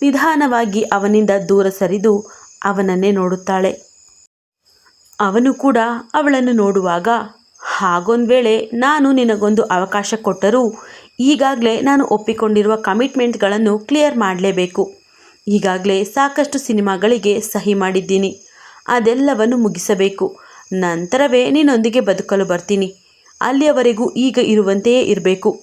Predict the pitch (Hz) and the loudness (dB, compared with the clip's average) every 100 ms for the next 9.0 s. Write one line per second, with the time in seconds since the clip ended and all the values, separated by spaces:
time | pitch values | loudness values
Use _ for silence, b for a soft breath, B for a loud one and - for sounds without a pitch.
0 | _ 220 254 262 240 247 - 185 185 226 | _ -4 0 2 2 0 0 -2 -2 0
1 | 214 214 262 277 262 233 226 190 190 196 | 0 -2 -2 -2 -2 -2 -2 -2 -2 -2
2 | - 196 196 233 - B B B B - | -2 0 0 -2 -6 B B B B -4
3 | 262 226 233 240 190 190 202 196 202 196 | -2 0 0 2 0 2 2 2 0 0
4 | 185 185 240 233 240 277 285 294 247 208 | 0 0 2 0 0 -2 0 0 0 0
5 | 202 196 - 202 196 185 180 214 - 190 | -2 0 -2 0 -2 -2 -2 -2 -2 -2
6 | 190 - 196 - - B B B B - | -2 -2 -4 -4 -16 B B B B -4
7 | 277 330 277 247 240 214 233 233 208 - | 2 4 2 2 0 0 0 -2 -2 0
8 | 202 190 185 - - - 190 185 180 190 | 0 -2 -2 -4 -2 -4 -2 -2 0 0